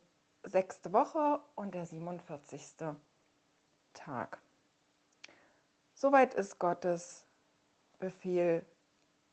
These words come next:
gegeben. Die, dieser Fokus dieser Zeit liegt auf dem Zählen. Und was zählen wir? Wir zählen die Tage zum Urlaub. Wir zählen die Tage,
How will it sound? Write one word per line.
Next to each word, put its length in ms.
gegeben. 640
Die, 300
dieser 360
Fokus 640
dieser 340
Zeit 340
liegt 380
auf 220
dem 300
Zählen. 800
Und 160
was 260
zählen 580
wir? 180
Wir 220
zählen 580
die 140
Tage 400
zum 220
Urlaub. 520
Wir 140
zählen 440
die 160
Tage, 640